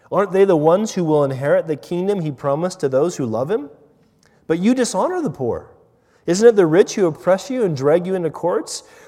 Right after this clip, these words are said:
Aren't they the ones who slander Jesus Christ, whose noble name you bear? Yes, indeed, it is good that you obey the royal law as it's found in Scripture, 'Love your neighbor as yourself.' But if you favor some people over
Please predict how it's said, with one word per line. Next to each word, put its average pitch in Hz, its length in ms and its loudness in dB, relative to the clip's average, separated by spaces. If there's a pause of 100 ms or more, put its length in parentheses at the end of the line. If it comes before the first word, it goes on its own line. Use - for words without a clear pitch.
(100)
Aren't 180 280 2
they 165 180 6
the 233 120 4
ones 226 320 2
who 196 100 -6
slander 180 440 -2
Jesus 175 400 -6
Christ, 175 480 -2
whose 147 140 -6
noble 170 320 4
name 151 400 -4
you 151 120 -6
bear? 131 500 -2 (760)
Yes, 185 240 2
indeed, 214 380 0
it 190 80 2
is 175 160 2
good 226 240 0
that 247 120 -6
you 202 140 6
obey 151 300 6
the 143 120 4
royal 135 540 6 (280)
law 143 280 6
as 131 160 0
it's 131 140 -12
found 143 280 0
in 131 60 -6
Scripture, 131 540 -6
'Love 139 280 6
your 135 80 -2
neighbor 127 280 -4
as 113 140 -4
yourself.' 117 640 -4
But 185 120 4
if 185 160 0
you 180 120 0
favor 247 460 6
some 247 360 2
people 226 600 -2
over 208 520 2